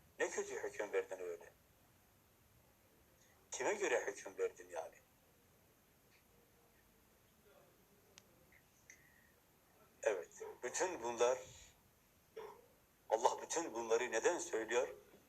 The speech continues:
Sevdiği için, değer verdiği için, şeref verdiği için.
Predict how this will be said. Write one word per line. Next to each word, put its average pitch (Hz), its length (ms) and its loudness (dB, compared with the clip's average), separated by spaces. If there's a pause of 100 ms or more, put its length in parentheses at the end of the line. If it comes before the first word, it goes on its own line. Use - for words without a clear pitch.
(640)
Sevdiği 120 560 -2
için, - 260 -8 (800)
değer 117 400 2
verdiği 120 440 -2
için, - 220 -8 (560)
şeref 147 520 4
verdiği 123 460 -2
için. - 260 -8